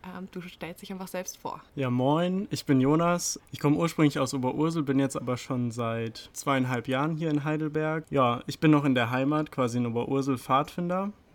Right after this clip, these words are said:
Speaker 2: bei den Helian-Pfadfindern, für alle Pfadfinder, die, <laughs> ja, wir sind e-, eher eine kleinere Pfadfindergruppe, deswegen kennt man uns nicht so in den größeren Bünden. Ich wohne in Palirischa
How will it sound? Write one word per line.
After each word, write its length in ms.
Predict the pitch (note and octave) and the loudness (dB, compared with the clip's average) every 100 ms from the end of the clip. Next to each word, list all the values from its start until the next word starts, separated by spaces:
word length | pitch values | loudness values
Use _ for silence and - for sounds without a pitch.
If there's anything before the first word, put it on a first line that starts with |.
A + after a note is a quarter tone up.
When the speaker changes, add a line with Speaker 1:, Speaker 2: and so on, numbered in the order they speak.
| - | -4
Speaker 2:
bei 120 | B2 | -2
den 120 | A#2+ | 0
Helian-Pfadfindern, 1000 | B2 C3+ D3+ D3 - C#3+ C#3+ D3+ C#3+ C#3 | -2 -2 0 -2 0 -2 0 2 2 2
für 160 | - | -2
alle 160 | - B2 | -4 -6
Pfadfinder, 640 | - B2+ - C#3 C3 C3 B2+ | -6 -8 -4 -2 0 -2 -6
die, 280 | B2+ A#2+ A#2+ D#3+ - - | -4 -4 -4 -8 -10 -20
<laughs> 280 | - - - | -20 -14 -4
ja, 180 | A#2 A#2+ | -2 0
wir 80 | |
sind 160 | B2 C3+ | 2 2
e-, 140 | - | 2
eher 200 | C#3+ C#3 | -2 2
eine 140 | C3+ C3+ | 2 2
kleinere 420 | - C#3+ D#3 D3+ | 2 2 2 0
Pfadfindergruppe, 800 | D#3 D#3 - D#3+ D3 - D3 D3+ | 0 -2 0 0 0 -2 0 0
deswegen 340 | C3 - B2+ | 0 -2 -2
kennt 240 | B2 C3+ C3+ | 0 0 0
man 140 | C3 | -2
uns 220 | C3 B2 | -2 0
nicht 160 | C3 B2+ | 0 0
so 320 | - B2+ C3 - - - - | -2 -4 -4 -8 -20 -20 -8
in 80 | - | 0
den 160 | B2+ A2+ | 2 2
größeren 420 | C#3 D3+ E3 D3+ | 2 2 2 2
Bünden. 460 | C#3+ D#3 D#3+ E3+ E3+ - | 4 2 2 -2 -4 -10
Ich 140 | C#3+ | -4
wohne 360 | D3 C3+ C3+ C#3+ C#3+ _ _ - - | 2 4 4 0 -6 _ _ -16 -10
in 60 | |
Palirischa 760 | - C3 B2+ D3 D#3 E3 D#3 | -2 -2 0 -2 -2 -2 -2